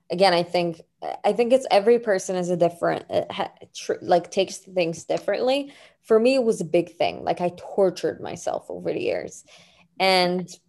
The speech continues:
it's just, it, it, all these things didn't really matter. And it's, it's any of that. Like, you know, if it's with team members, with partners, with investors, with, you know,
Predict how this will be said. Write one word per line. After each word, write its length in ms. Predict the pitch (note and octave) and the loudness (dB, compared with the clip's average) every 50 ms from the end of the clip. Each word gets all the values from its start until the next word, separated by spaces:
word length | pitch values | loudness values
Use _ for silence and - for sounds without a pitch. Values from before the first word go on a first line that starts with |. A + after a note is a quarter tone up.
| _ _ _ _ _ _ _ _ _ _ _ _ _ _ _ _ _ | _ _ _ _ _ _ _ _ _ _ _ _ _ _ _ _ _
it's 200 | - F#3+ - - | -12 -10 -10 -10
just, 240 | - A3+ - - - - _ | -12 -12 -12 -14 -16 -10 _
it, 200 | - - - - _ | -6 -6 -6 -8 _
it, 460 | - - - - - _ - - - _ | -16 -14 -14 -18 -20 _ -20 -20 -12 _
all 180 | - G#3 A3+ B3 | 2 4 4 4
these 240 | C4 C4 B3 - - | 4 2 -2 -6 -12
things 520 | - _ - - F3 E3+ E3+ E3 E3+ - G#2 - _ _ _ _ _ | -8 _ -4 -2 -2 -4 -8 -10 -14 -18 -18 -20 _ _ _ _ _
didn't 180 | F#3+ F3 - | -2 -2 0
really 220 | E3+ F#3 F3+ F3 E3+ | 0 2 2 2 2
matter. 320 | E3 E3 D#3+ E3 E3 D3+ | 0 -2 -2 -2 -2 0
And 200 | - - E3 G3+ | 0 0 0 0
it's, 220 | A3 A3 A3 - _ - - G#3 G3+ G3+ - _ _ _ | -2 -2 -4 -14 _ -20 -20 -20 -20 -20 -20 _ _ _
it's 180 | G#3+ - - - - | -4 -2 -2 -2 2
any 260 | - A#3 C4+ D4+ D4 | 4 4 6 8 6
of 100 | A3+ F3 | 6 6
that. 280 | D#3+ D#3 C3 - - - | 4 2 2 2 2 2
Like, 280 | E3 D#3 E3 - - | 2 2 2 0 -2
you 60 | F#3+ | 2
know, 160 | F3+ F3 E3+ E3+ | 2 4 4 4
if 180 | F3 F3 - | 2 0 -2
it's 320 | F3 E3+ - - - - - _ _ _ _ _ _ _ | -4 -4 -4 -12 -18 -18 -20 _ _ _ _ _ _ _
with 160 | G#3+ G#3+ G#3+ | -8 -8 -8
team 300 | - - - D#4+ D#4+ D4 | -8 0 2 4 4 6
members, 760 | C4+ A#3+ G3+ F#3 F3 E3 D#3 D3 C#3+ B2 - - - - - | 6 4 4 4 2 2 2 2 2 -2 -4 -8 -10 -14 -12
with 260 | - F3+ F#3+ G3 - - _ _ _ _ _ _ _ _ _ | -2 0 0 0 0 -6 _ _ _ _ _ _ _ _ _
partners, 800 | - - D#4+ C4+ - - - G3 F#3+ F3+ E3+ D#3+ D#3 D#3+ E3 - | -4 0 0 2 2 0 -2 -2 0 0 2 0 0 -2 -6 -4
with 260 | F#3+ G#3 A3+ A3+ A3+ C4+ | 0 0 0 2 2 0
investors, 1080 | C4 C4 B3+ D#4 D#4 D4+ - - - - F#3+ F3+ E3+ E3 D#3 D3+ D#3 F3 E3+ - F3+ | -2 2 2 2 0 0 -2 -12 -6 0 2 4 4 4 4 2 0 -2 -4 -6 -2
with, 340 | F#3 G3+ G#3+ G#3+ - _ _ _ _ _ _ _ _ _ _ _ | 0 0 0 0 -2 _ _ _ _ _ _ _ _ _ _ _
you 120 | - G3+ G3 | -4 0 2
know, 320 | F#3+ F3+ F#3 F3+ - - | 4 4 4 2 0 -6